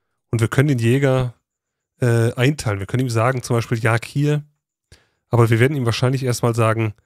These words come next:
dass er hier jagen soll. Dann kann er die Wölfe da oben vielleicht erlegen. Vielleicht können wir ihm das aber auch gezielt auftragen. Das wäre natürlich noch ein bisschen schöner. Dann können wir die Gefahr gezielt ausschalten und hätten Ruhe. Und können dann auch ruhig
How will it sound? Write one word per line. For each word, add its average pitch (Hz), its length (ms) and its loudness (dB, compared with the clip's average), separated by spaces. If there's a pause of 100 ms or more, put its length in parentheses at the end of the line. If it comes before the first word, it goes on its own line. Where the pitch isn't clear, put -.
(260)
dass 117 140 -2
er 120 60 4
hier 151 180 2
jagen 107 280 2
soll. 131 340 0
Dann 117 280 -2
kann - 160 -2
er 165 100 0
die 123 160 -4
Wölfe 131 300 0
da 107 100 -4
oben 104 240 -10
vielleicht 107 300 -2
erlegen. 110 420 -2 (640)
Vielleicht 113 200 -2
können 131 160 2
wir 139 60 0
ihm 117 100 -2
das 120 160 -2
aber 117 140 0
auch 110 120 -4
gezielt 160 480 -2
auftragen. 120 800 -4 (760)
Das - 160 -2
wäre 120 120 4
natürlich 120 300 0
noch 123 120 -2
ein 127 60 -2
bisschen 117 220 -2
schöner. 165 400 0 (760)
Dann 107 140 2
können 135 140 2
wir 131 60 0
die 120 60 -4
Gefahr 127 400 0
gezielt 131 400 -2
ausschalten 120 640 -2
und 113 200 -6
hätten 120 240 -2 (360)
Ruhe. 117 420 0
Und 110 200 -8
können 131 200 2
dann 123 220 2
auch 160 300 0
ruhig 143 380 -2